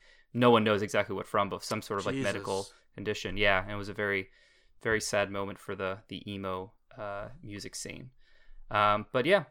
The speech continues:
Speaker 1: that's Whenever If Ever by The World Is a Beautiful Place, and I'm No Longer Afraid to Die.
Speaker 2: Wow. Well,
Speaker 1: Yeah.
Speaker 2: um,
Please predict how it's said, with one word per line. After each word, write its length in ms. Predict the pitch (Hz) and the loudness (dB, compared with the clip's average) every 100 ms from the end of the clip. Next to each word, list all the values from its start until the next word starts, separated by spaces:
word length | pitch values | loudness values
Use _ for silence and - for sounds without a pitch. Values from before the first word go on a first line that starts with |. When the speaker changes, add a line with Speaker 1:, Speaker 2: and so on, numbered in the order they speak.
| _ | _
Speaker 1:
that's 320 | 110 113 - | -4 -4 -6
Whenever 420 | 113 113 117 123 120 | -4 -2 0 0 -2
If 100 | 123 | 0
Ever 360 | 127 156 165 - | -2 -2 -4 -2
by 180 | 107 107 | -2 0
The 80 | 101 | -2
World 220 | 107 110 | -4 -6
Is 60 | 113 | -10
a 20 | |
Beautiful 240 | 120 107 | -14 -14
Place, 300 | - 135 143 | -8 -6 -6
and 80 | 107 | -6
I'm 100 | 98 | -6
No 100 | 101 | -6
Longer 300 | 107 107 107 | -6 -6 -8
Afraid 300 | 104 113 110 | -6 -6 -6
to 60 | 123 | -6
Die. 280 | 107 101 - _ _ _ _ - - _ _ _ _ _ _ _ _ - | -4 -6 -8 _ _ _ _ -20 -20 _ _ _ _ _ _ _ _ 0
Speaker 2:
Wow. 340 | 143 139 101 - - _ - | 6 6 4 0 -12 _ -6
Well, 400 | 127 127 92 95 _ | 2 2 2 -4 _
Speaker 1:
Yeah. 200 | - 120 - _ _ _ _ _ - | -10 -10 -10 _ _ _ _ _ -8
Speaker 2:
um, 600 | 123 123 117 113 110 110 | -2 0 0 -2 -6 -10